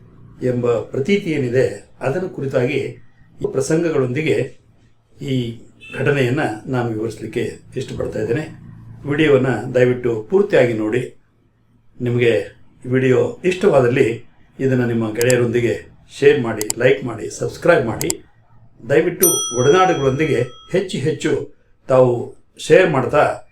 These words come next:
ಈ ವಿಡಿಯೋ ಬಗ್ಗೆ ತಮ್ಮ ಅನಿಸಿಕೆಗಳನ್ನ ಕಾಮೆಂಟ್ಸ್ ಮೂಲಕ ವ್ಯಕ್ತಪಡಿಸಬೇಕಾಗಿ ಕಳಕಳಿಯ ಮನವಿ ಮಾಡ್ಕೊ-, ಮನುಷ್ಯನ ಮನೋಭಾವ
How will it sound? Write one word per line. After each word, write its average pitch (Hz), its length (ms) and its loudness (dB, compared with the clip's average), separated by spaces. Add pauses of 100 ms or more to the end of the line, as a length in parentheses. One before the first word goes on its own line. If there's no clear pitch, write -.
(520)
ಈ 117 160 -2
ವಿಡಿಯೋ 156 360 6 (360)
ಬಗ್ಗೆ 131 480 2 (200)
ತಮ್ಮ 160 280 0
ಅನಿಸಿಕೆಗಳನ್ನ 151 680 2 (240)
ಕಾಮೆಂಟ್ಸ್ 165 360 0
ಮೂಲಕ 131 240 0 (420)
ವ್ಯಕ್ತಪಡಿಸಬೇಕಾಗಿ 127 1040 -2 (480)
ಕಳಕಳಿಯ 120 400 2
ಮನವಿ 123 340 -4
ಮಾಡ್ಕೊ-, - 420 -8
ಮನುಷ್ಯನ 208 440 6
ಮನೋಭಾವ 165 920 6